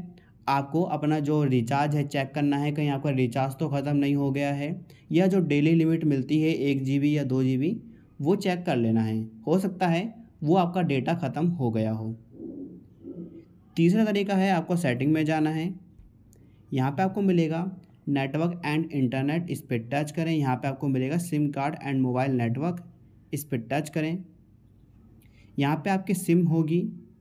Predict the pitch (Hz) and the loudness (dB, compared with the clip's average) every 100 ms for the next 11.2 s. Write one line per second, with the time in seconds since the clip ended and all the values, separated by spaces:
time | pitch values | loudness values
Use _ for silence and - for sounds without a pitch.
0 | - - - - - - - - - - | -20 -20 -20 -20 -20 -20 -20 -20 -20 -20
1 | - - - - - - - - 139 147 | -20 -20 -20 -20 -20 -20 -20 -4 2 4
2 | 156 151 165 147 156 165 165 156 156 151 | 4 2 0 2 2 2 0 0 -2 -2
3 | 123 135 151 156 165 190 - - - - | 0 0 0 0 -2 -4 -10 -20 -20 -20
4 | _ - 180 185 180 175 180 180 151 156 | _ -2 2 4 4 4 2 2 2 0
5 | 147 151 151 151 156 160 147 135 123 139 | 0 -2 -2 -2 0 2 2 0 -2 -2
6 | 135 - 147 135 135 135 - 131 127 - | -2 -2 -2 0 0 -2 -6 -4 -4 0
7 | 139 131 123 127 131 127 123 127 165 139 | 2 2 2 2 2 0 0 0 0 2
8 | 120 117 110 - - - - - 127 131 | 4 2 0 -4 -18 -20 -18 -2 0 2
9 | 160 165 175 175 165 156 165 160 151 175 | 2 4 4 4 2 0 2 2 2 0
10 | - 147 175 180 135 123 113 113 110 113 | -2 -2 -2 -2 0 0 4 4 4 2
11 | 113 | -2